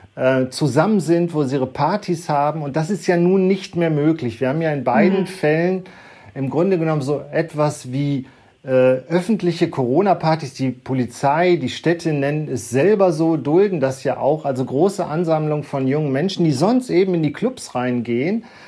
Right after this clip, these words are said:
Speaker 1: Äh, das Problem ist, dass zu diesen öffentlichen Orten jetzt auch andere Gruppen hinzugehen,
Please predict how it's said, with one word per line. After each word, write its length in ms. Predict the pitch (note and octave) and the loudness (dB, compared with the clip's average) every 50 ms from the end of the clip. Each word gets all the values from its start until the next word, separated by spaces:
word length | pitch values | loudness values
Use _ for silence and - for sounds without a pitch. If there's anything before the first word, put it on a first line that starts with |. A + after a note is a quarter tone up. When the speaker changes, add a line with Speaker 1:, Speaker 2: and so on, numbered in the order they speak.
| - - - - - - | -20 -20 -20 -20 -16 -6
Speaker 1:
Äh, 180 | D3 C#3 C#3+ D3 | -4 -2 0 0
das 160 | D3 D3 D3+ | 0 -2 -2
Problem 480 | - - E3 D#3 C#3 E3+ G#3+ B3+ B3 A3+ | 0 0 0 2 4 4 4 4 4 2
ist, 160 | G#3 - - | 0 0 -2
dass 220 | F3 E3 D#3+ - | -2 -2 -2 -6
zu 220 | - - G#3+ G#3+ A3 | -6 -4 -2 -2 -2
diesen 400 | G3+ F#3 F#3 F#3 D#3 F3+ F3+ D#3+ | -2 -2 -2 -2 0 -2 -2 0
öffentlichen 600 | - E3+ F3 F3 G3+ F#3+ - E3+ E3 - F3 D#3 | 0 -2 0 0 -2 0 0 -2 -2 -2 -4 -6
Orten 380 | D3+ C3 C3 C#3 D#3+ E3 F3 D#3+ | -2 0 2 2 2 2 2 2
jetzt 220 | D3+ D#3 D#3 - | 2 2 2 0
auch 180 | D#3+ D3 - - | -4 -4 -4 -6
andere 380 | C#3 C#3+ E3+ F#3+ F3 D#3 D3+ | -6 -2 0 0 2 2 2
Gruppen 320 | C3 - C3 D3+ D3 D#3 D3+ | 0 2 -2 -2 0 2 2
hinzugehen, 840 | D3+ C#3 - - - E3+ F3+ E3+ D3 B2+ B2 A#2 A#2 A2 G#2+ G2+ G#2 | 2 2 -2 -2 -2 -2 -2 0 0 2 2 4 4 2 0 -4 -8